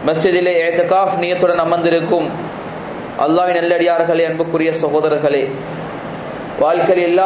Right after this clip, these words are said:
சந்தர்ப்பங்களிலும், எல்லா கட்டங்களிலும், விசேஷமாக, குறிப்பாக தனிமையில் இருக்கும் பொழுது, வல்ல அல்லாஹ்வை பயந்து தக்வாவுடன் வாழுமாறு முதலில் எனக்கும் பின்னால் உங்களுக்கும் வசியத்தும் நசீஹத்தும் செய்து கொள்கிறேன்.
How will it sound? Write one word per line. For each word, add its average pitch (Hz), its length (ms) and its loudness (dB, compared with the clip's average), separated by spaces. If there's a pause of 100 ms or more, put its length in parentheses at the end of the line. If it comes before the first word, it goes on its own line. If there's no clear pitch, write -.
சந்தர்ப்பங்களிலும், 175 840 2
எல்லா 170 240 4
கட்டங்களிலும், 165 720 2 (580)
விசேஷமாக, 175 680 2 (120)
குறிப்பாக 170 480 2 (680)
தனிமையில் 175 580 2
இருக்கும் 170 400 0
பொழுது, 170 300 4 (480)
வல்ல 156 220 2
அல்லாஹ்வை 170 480 2
பயந்து 170 400 0 (140)
தக்வாவுடன் 165 640 2
வாழுமாறு 160 600 2 (400)
முதலில் 170 400 2
எனக்கும் 165 500 2 (840)
பின்னால் 156 400 2
உங்களுக்கும் 156 480 2
வசியத்தும் 147 500 2
நசீஹத்தும் 139 540 2
செய்து 135 180 2
கொள்கிறேன். 117 480 0